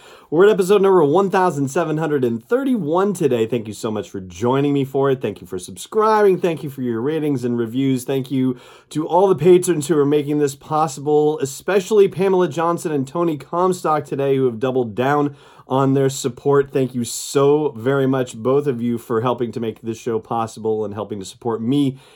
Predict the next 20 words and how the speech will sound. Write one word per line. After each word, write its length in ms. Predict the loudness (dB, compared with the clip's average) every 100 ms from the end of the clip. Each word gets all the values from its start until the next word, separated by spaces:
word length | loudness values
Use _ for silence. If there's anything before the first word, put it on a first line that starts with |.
| -4
in 280 | 0 0 0
bringing 540 | 0 2 2 2 0
this 160 | -2 -4
show 240 | -2 -2
to 120 | -2
the 80 | -8
masses 500 | -6 -6 -6 -6 -6
with 120 | -4
your 140 | -4 -6
support 360 | -8 -6 -6
at 120 | -6
patreon 560 | -6 -6 -4 -6 -6 -6
dot 220 | -8 -10
com 300 | -8 -8 -8 -14 -20 _
slash 480 | -12 -4 -2 -2 -2
S 200 | -6 -4
W 420 | -4 -4 -6 -10
seven 440 | -10 -6 -4 -4
X 200 | -8 -10
seven. 500 | -12 -6 -6 -6 -8